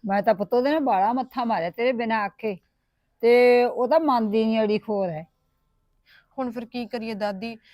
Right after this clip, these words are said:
Speaker 2: ਮ-, ਮੈਂ ਹੁਣ ਉਹਦੀ ਮਾਂ ਨੂੰ ਕਿਹੜੇ ਮੂੰਹ ਨਾਲ ਕਹਾਂ? ਉਹ ਤਾਂ ਵਿਚਾਰੀ ਊਂ ਵੀ ਬਿਮਾਰ ਹੋਈ ਪਈ ਆ, ਉਹ ਤੋਂ ਨਹੀਂ ਹੋਣਾ ਇੰਨਾ ਕੁਛ।
Speaker 1: ਮੈਨੂੰ ਪਤਾ ਤੇਰੀ ਮਾਂ ਦੇ ਘਰ ਦੇ ਹਾਲਾਤਾਂ ਦਾ, ਮੈਂ ਉਹਨੂੰ ਬਥੇਰਾ ਸਮਝਾਇਆ ਸੀ। ਤੇ ਤੂੰ ਨਾ ਲਾਡੀ ਨੂੰ ਕਹਿ, ਲਾਡੀ ਸਮਝਾਊਗਾ ਆਪਦੀ ਮਾਂ ਨੂੰ।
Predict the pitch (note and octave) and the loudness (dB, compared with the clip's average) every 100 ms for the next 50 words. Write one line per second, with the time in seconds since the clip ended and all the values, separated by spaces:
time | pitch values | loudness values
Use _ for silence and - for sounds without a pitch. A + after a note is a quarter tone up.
0 | _ _ _ - B3+ B3+ B3 D#3+ B3+ B3+ | _ _ _ -16 -14 -12 -12 -12 -8 -4
1 | A#3+ A#3+ A#3 A#3 A#3 A#3 A#3+ C4 C4+ B3+ | -4 -4 -4 -6 -6 -4 -4 -4 -6 -8
2 | C4 C4 B3+ A#3+ A#3+ C4 C4+ C4+ C#4 C4+ | -8 -6 -8 -10 -12 -10 -6 -4 -2 -2
3 | B3+ B3 B3 C4 B3 B3 A#3+ A#3 A#3 A#3 | -2 -6 -8 -8 -6 -6 -4 -4 -6 -8
4 | A3 A3+ A3 A3 - _ _ - D4 C#4+ | -8 -8 -8 -10 -12 _ _ -10 -10 -6
5 | C#4+ C#4 D4 D4 C4+ B3+ A#3 A3+ A3 G#3+ | -6 -4 -4 -4 -4 -4 -6 -8 -8 -10
6 | A#3 - - B3 C4+ B3 B3 A3+ A3+ B3 | -14 -16 -6 0 0 2 0 -2 -2 0
7 | A3+ A3+ A3 G#3+ G#3+ B3+ C4+ B3 A3 G3+ | 0 2 0 0 -2 0 0 -2 -6 -4
8 | G3+ F#3+ - G#3 G#3 C#4 E4 _ _ _ | -4 -4 -2 -2 2 2 0 _ _ _
9 | F#3 G3+ C4 A#3+ G#3+ D4 A#3 G3+ B3+ B3+ | -6 -2 0 0 0 0 0 -2 -4 -2
10 | C#4+ C#4 B3 G#3 G3 _ _ - B3+ C#4+ | 0 0 -4 -6 -10 _ _ -6 -4 0
11 | D#4 F4 B3 F#3+ A#3 A#3 A3+ F3+ G3+ - | 0 2 2 2 -2 -2 -4 -8 -8 -12
12 | _ _ _ G3+ A#3+ A#3 B3+ B3+ C4 D#4 | _ _ _ -4 -2 -2 -4 -4 0 0
13 | C#4+ G3+ E3 E3 F3 D#3+ D#3 D3 | 0 -2 -4 -6 -8 -8 -10 -12